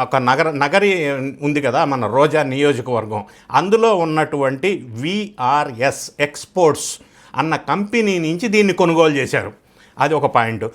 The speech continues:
రెండో పాయింట్, దీనివల్ల ఈ ఫోర్ హండ్రెడ్, ఫైవ్ హండ్రెడ్ ఉండే షాల్ థర్టీన్ హండ్రెడ్ ఫార్టీ ఫోర్ రూపీస్ బిల్లు చేసి ఇందులో, ఆ, కమిషన్ దుబ్బారు.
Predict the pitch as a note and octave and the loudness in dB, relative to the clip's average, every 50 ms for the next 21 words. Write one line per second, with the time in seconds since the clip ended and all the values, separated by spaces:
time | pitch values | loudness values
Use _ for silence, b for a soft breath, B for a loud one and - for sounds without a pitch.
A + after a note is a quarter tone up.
0 | B B B B C#3+ G3 A3 A#3 B3 A#3 - G#3+ G3 G3 G3 F#3+ F3+ G#3 G#3 G#3+ | B B B B 0 2 4 4 2 4 4 2 2 2 0 -2 0 2 2 2
1 | G3+ E3 C#3 B2+ D#3+ G3 G#3+ G#3+ G#3 F3+ E3+ E3 E3+ E3 D3 B2+ D#3+ G#3+ G#3+ - | 2 0 -4 -4 -2 0 0 0 0 0 0 0 0 2 2 4 4 2 2 -2
2 | - D#3+ D#3+ D#3+ D3+ - - D#3+ D3+ D#3 E3+ D3 E3 D#3+ E3 E3+ E3 E3 - D3 | -4 -6 -4 -4 -6 -6 -6 -2 -2 0 0 0 -2 0 0 0 0 0 0 -2
3 | C#3 D3 D3 D3 C#3 C#3+ C3+ C#3 C#3 C3 C3 B2+ - B2 B2 C3+ E3 E3+ E3+ C3 | 0 0 0 0 -2 -2 -4 -4 -4 -4 -4 -4 -2 0 0 0 0 -2 -4 -6
4 | C3 B2+ - E3 E3+ E3+ D#3+ D#3 D3+ D3 C3+ C3 C3+ B2+ A#2+ - C3 A#2 - B2+ | -6 -4 -6 -4 -2 -2 -2 -2 -2 -4 -4 -2 -2 -2 -2 -4 -8 -6 -4 -4
5 | A#2+ A#2 A#2 C3+ C#3+ D3 F#3+ F3+ - C#3+ B2 A2+ C3+ C3+ C#3+ D#3 D#3+ C#3+ - - | -4 -4 -4 -6 -4 -2 -4 -4 -4 -6 -8 -8 -6 -6 -4 -4 -4 -6 -6 -4
6 | C#3 C#3 D#3 E3+ E3+ - G#3 F#3+ C3+ C#3 F3+ - - C#3 D3 D#3 E3 D#3+ C#3+ C#3+ | -4 -2 -2 -2 -4 -4 -4 -2 -2 -4 -6 -8 -8 -8 -6 -4 0 0 2 2
7 | E3 G3 B B B B B B C#3 C3+ C3+ C3 B2 A#2+ B2 A2+ A#2 A2+ - D#3+ | 2 0 B B B B B B -4 -4 -2 -2 -2 -2 -2 -4 -6 -4 0 0
8 | F#3 A3 A#3 A3+ A3+ G#3 F#3 D#3+ A#2+ D3 D3 B2 B2+ C#3 C3 A2+ C3 | 2 2 2 2 2 0 0 0 2 0 2 4 6 4 6 4 2